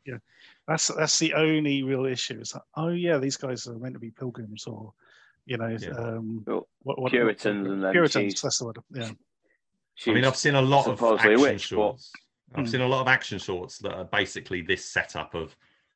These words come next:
Speaker 2: it's the woods or whatever.
Speaker 1: Mm.
Speaker 2: There's a couple of people. It's a sort of fa-, fantasy kind of setup, and then, uh, they fight, and that's it. And this one's, it's,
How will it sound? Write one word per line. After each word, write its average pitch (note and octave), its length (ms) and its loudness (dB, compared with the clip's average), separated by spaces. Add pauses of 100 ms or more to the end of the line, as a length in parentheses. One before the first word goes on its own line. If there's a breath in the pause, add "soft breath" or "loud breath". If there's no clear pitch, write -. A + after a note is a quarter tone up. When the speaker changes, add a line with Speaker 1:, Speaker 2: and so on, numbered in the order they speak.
(320)
Speaker 2:
it's - 260 -2
the G#2+ 100 2
woods G2 480 0
or E2+ 160 -4
whatever. F2 420 0 (260)
Speaker 1:
Mm. C3 240 -2
Speaker 2:
There's G#2+ 160 2
a G2+ 40 -6
couple - 220 -4
of - 80 -10
people. F2+ 560 -4
It's G#2 160 -6
a F#2 80 -12
sort F2+ 300 -10
of - 40 -20
fa-, F#2 260 -6
fantasy F2+ 540 -4
kind E2+ 280 -10
of - 80 -18
setup, E2+ 440 -8
and E2+ 160 -10
then, E2+ 180 -8 (100)
uh, E2+ 140 -6
they E2 140 -2
fight, D2+ 400 -4
and F#2 140 -8
that's - 180 -4
it. D#2 160 -2 (300 loud breath)
And F#2 140 -6
this A2+ 180 -2
one's, F#2+ 220 -8 (500)
it's, - 300 -14